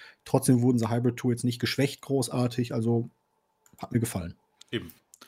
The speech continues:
Speaker 2: Nö, w-, wäre ja auch durchaus sinnvoll gewesen, irgendwie Ende des Jahres nochmal ein Titelmatch zu bringen zwischen den Bucks und, äh, ähm, oder bei den Specials Anfang des Jahres, Ende des Jahres, ähm, zwischen den Bucks und den Hybrid Two.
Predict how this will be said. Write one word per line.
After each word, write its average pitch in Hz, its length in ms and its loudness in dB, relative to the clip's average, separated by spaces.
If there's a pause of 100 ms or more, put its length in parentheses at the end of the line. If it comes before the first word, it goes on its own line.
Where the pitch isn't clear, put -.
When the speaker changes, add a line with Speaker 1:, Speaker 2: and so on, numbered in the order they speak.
Speaker 2:
Nö, 123 160 4
w-, 104 480 -10
wäre 107 240 2
ja 107 80 2
auch 104 60 -4
durchaus 104 260 -6
sinnvoll 120 300 -4
gewesen, 95 260 -4
irgendwie 98 240 -10
Ende 98 180 -8
des 92 200 -8
Jahres 95 260 -6
nochmal 95 200 -8
ein 90 40 -12
Titelmatch 95 400 -12
zu 90 80 -14
bringen 90 380 -12
zwischen 92 240 -14
den 90 120 -12
Bucks 92 280 -10
und, 87 420 -14
äh, 87 240 -14 (640)
ähm, 82 480 -14 (140)
oder 80 280 -16 (120)
bei 85 240 -18
den 87 100 -14
Specials 92 440 -12
Anfang 90 320 -14
des 90 180 -14
Jahres, 87 240 -14
Ende 85 220 -16
des 85 100 -16
Jahres, 85 340 -16
ähm, 87 440 -16 (100)
zwischen 90 180 -16
den 87 140 -12
Bucks 98 260 -4
und 90 240 -14
den 87 140 -14
Hybrid 90 300 -16
Two. 104 260 -12